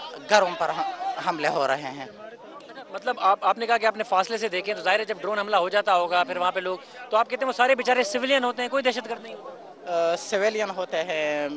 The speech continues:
Speaker 1: वो जो, अ, पहले आए थे जो लोग, अ, जो जिनको अब दहशतगर्द का नाम दिया गया है और, उम, वो लोग हैं ये जो establishment के through अफ-, अफगानिस्तान जाते थे और वहाँ जिहाद करते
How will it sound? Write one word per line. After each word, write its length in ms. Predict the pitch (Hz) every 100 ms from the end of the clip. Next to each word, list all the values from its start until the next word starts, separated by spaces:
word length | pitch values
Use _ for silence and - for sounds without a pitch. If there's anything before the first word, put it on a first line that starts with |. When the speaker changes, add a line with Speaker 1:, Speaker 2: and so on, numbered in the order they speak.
| 139 - - 156
Speaker 1:
वो 220 | 180 185
जो, 480 | 190 196 196 185 175
अ, 60 | 170 - - 202 - - - - - - - - 147 151 156 151 151 -
पहले 200 | 214 196
आए 220 | 190 202
थे 180 | 196 180
जो 160 | 185
लोग, 240 | 180 170 151
अ, 200 | 151 185 - - - - - 151 151 151 147
जो 480 | 151 151 151 151 143 143
जिनको 500 | 151 180 180 180 170
अब 320 | 160 170 160 165
दहशतगर्द 460 | 165 165 190 185
का 140 | - 185
नाम 200 | 180 180
दिया 160 | 180
गया 200 | 180 175
है 200 | 165 151 143 - - - - - - -
और, 420 | 143 139 139 139 165
उम, 220 | 156 156 156 156 160 156
वो 260 | 180 175 196
लोग 220 | 190 190
हैं 240 | 196 202
ये 420 | 202 208 196 - - - 156
जो 60 |
establishment 840 | 185 185 - 220 214 214 214 190 185
के 80 | 180
through 420 | - 190 196 190
अफ-, 220 | - 170
अफगानिस्तान 840 | 175 180 180 165 175 170 - 196 190
जाते 280 | 180 180 196
थे 140 | 190
और 200 | 185 170
वहाँ 260 | 175 165 165
जिहाद 400 | 151 156 165 -
करते 340 | 151 147 143